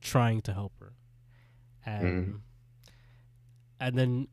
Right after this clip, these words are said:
Speaker 1: Karen makes the comment that, like, "Oh, it's probably your genes." Billy makes the cute little <laughs> comment back that, "I don't see what my genes have to do with it." And Karen's just like, um,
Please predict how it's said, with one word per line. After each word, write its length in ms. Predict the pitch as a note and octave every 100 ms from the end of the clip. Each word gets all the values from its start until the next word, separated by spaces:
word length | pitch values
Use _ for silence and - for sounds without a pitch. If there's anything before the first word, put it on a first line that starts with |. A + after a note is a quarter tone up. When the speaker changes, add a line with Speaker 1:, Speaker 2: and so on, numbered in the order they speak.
| -
Speaker 1:
Karen 300 | - C3 B2+
makes 240 | B2 B2 -
the 100 | A#2
comment 420 | A#2 A2+ A2 G#2+
that, 180 | A2 G#2+
like, 220 | G2 G2
"Oh, 300 | G#2 G2 F#2+
it's 280 | F#2+ - - -
probably 300 | - A2+ A2
your 100 | G#2
genes." 680 | F#2+ A2+ A2 F2+ F2+ - - - - - - - G#2+
Billy 380 | G#2+ A2 A2 A2+
makes 280 | A2 G#2 -
the 60 |
cute 300 | A2+ - A#2
little 420 | G#2+ G#2+ G#2 G2+ A2+ - - - -
<laughs> 160 | -
comment 440 | - - A#2 G#2+ G2+
back 320 | - A2+ G#2+
that, 200 | - G2 - - - - -
"I 60 |
don't 100 | A2
see 140 | A2+ B2
what 140 | A2
my 180 | G#2 G2
genes 400 | G2 G#2+ A2+ G#2
have 160 | F#2+ -
to 80 |
do 120 | - F#2
with 120 | F#2
it." 60 | A2 - - - - - - - C#3
And 120 | A2 - - -
Karen's 360 | A#2+ A2 A2+
just 160 | - -
like, 260 | G#2+ G2+ -
um, 400 | A2 G2 F#2 F2+